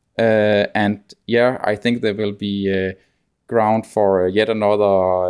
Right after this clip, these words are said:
uh, talk, <laughs> uh, in the future. But when and how, we don't know yet. But, um,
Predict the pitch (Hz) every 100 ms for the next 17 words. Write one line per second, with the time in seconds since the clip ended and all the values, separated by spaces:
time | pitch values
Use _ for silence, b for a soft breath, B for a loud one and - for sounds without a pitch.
0 | 92 90 - 101 104 - - 107 95 107
1 | 104 - 127 131 170 - 104 104 107 123
2 | 143 147 - 104 101 107 120 131 117 110
3 | 113 113 107 107 _ 95 98 - _ _
4 | _ - 95 95 101 95 92 90 92